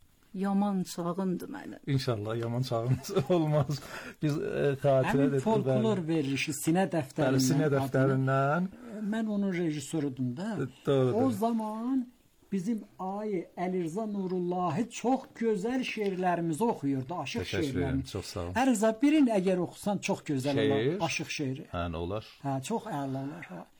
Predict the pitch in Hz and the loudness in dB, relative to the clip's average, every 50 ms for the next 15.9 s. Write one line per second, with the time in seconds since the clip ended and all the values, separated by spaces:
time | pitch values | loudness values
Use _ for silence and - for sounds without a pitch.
0 | - - 110 117 117 107 185 185 - 208 190 185 185 180 170 151 156 139 - 147 | -4 -2 0 0 2 2 0 0 2 2 2 4 2 2 2 0 -2 -2 0 -2
1 | 147 135 - - 143 131 131 - 131 123 120 135 135 123 127 123 120 - 131 123 | -2 -2 -4 -6 -8 -8 -6 -8 -8 -6 -4 -4 -4 -4 -6 -6 -6 -6 -4 -2
2 | 127 123 123 127 113 104 107 117 - 110 101 - 104 98 - 104 98 98 117 135 | -2 -2 -2 -2 -2 -2 -2 -2 -4 -6 -6 -6 -8 -4 -4 -2 -2 0 0 2
3 | 143 151 - 156 160 156 139 - - 135 139 135 131 123 120 120 - - - 226 | 0 2 2 2 2 2 2 2 2 4 4 4 4 4 2 -2 -4 -2 0 2
4 | 247 240 - 240 - 143 127 - - - 123 113 208 190 196 208 254 247 - - | 2 2 4 4 4 4 4 2 2 2 2 2 2 2 2 2 2 0 0 -2
5 | - - - - - 185 160 156 185 214 247 190 151 135 135 127 127 - 147 151 | -10 -8 -8 -4 0 2 2 2 4 2 2 2 2 0 0 -2 -4 -6 -10 -10
6 | 135 - - 170 - - - 139 123 120 131 123 127 131 135 135 131 - 107 - | -8 -8 -8 -8 -8 -6 -4 -2 -2 0 0 2 4 4 4 4 2 0 -4 -4
7 | - 127 120 131 143 143 131 135 - - - 120 110 110 113 110 107 104 110 117 | -4 -2 0 0 0 0 -4 -6 -8 -4 -2 -2 -2 -2 -4 -4 -4 -6 -6 -8
8 | 101 107 120 - - - 95 - - 92 92 90 - - 90 87 87 87 90 90 | -6 -4 -6 -6 -6 -8 -8 -6 -6 -6 -4 -4 -6 -6 -6 -4 -4 -4 -4 -4
9 | 87 98 104 110 120 120 117 104 101 107 113 104 104 110 110 117 123 131 - - | -6 -6 -6 -8 -10 -8 -8 -8 -6 -6 -4 -4 -2 -2 -2 -4 -6 -8 -12 -20
10 | - - _ _ - _ _ _ _ _ _ _ _ _ - - - 127 - - | -20 -20 _ _ -20 _ _ _ _ _ _ _ _ _ -20 -14 -4 -2 0 2
11 | 160 165 175 185 185 175 165 160 160 160 156 151 143 139 139 143 147 143 131 - | 4 6 6 6 6 4 4 2 4 4 4 4 4 2 2 2 2 0 0 -2
12 | - 123 123 120 113 107 110 110 113 - 110 95 85 - - - - - - - | -2 0 0 0 0 0 -2 -2 -4 -6 -6 -8 -10 -10 -14 -20 -20 -20 -20 -20
13 | - - - - - - - - - - - - - - 143 143 139 123 123 143 | -20 -20 -20 -20 -20 -20 -20 -20 -20 -20 -20 -12 -2 2 4 4 4 4 4 4
14 | 143 147 147 139 127 - - - 120 117 113 117 110 - 104 98 98 - - 120 | 4 6 4 4 4 2 0 -2 -2 -2 -2 -2 -6 -6 -8 -6 -6 -6 -6 -6
15 | 98 95 107 92 - - - 104 95 90 - - - 90 82 80 78 78 | -8 -6 -8 -8 -8 -8 -6 -6 -6 -4 -4 -4 -4 -6 -6 -6 -8 -12